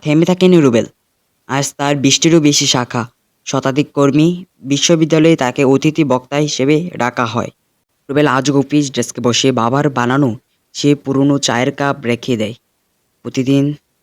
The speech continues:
তার কথা মনে পড়ে, "তুই ভাগ্য বানাবি, তুই ভাগ্য বানাবি, তুই ভাগ্য বানাবি।" সেই ভাগ্য শুধু তার না, তার পরিবারের, তার কর্মীদের, তার চারপাশের সব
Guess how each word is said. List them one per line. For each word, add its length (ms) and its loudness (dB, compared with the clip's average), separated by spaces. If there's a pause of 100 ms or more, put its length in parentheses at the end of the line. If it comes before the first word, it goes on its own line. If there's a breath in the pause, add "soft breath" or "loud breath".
(480)
তার 180 -4
কথা 260 0
মনে 240 2
পড়ে, 260 -2 (640)
"তুই 80 -8
ভাগ্য 380 -6
বানাবি, 380 -4 (680)
তুই 80 -16
ভাগ্য 360 -8
বানাবি, 360 -6 (480)
তুই 100 -16
ভাগ্য 320 -6
বানাবি।" 360 -8 (520)
সেই 200 0
ভাগ্য 300 -2
শুধু 220 2
তার 400 -4
না, 200 -4 (260)
তার 180 -4
পরিবারের, 540 0 (340)
তার 180 -2
কর্মীদের, 600 2 (380)
তার 160 -4
চারপাশের 480 -2
সব 360 -2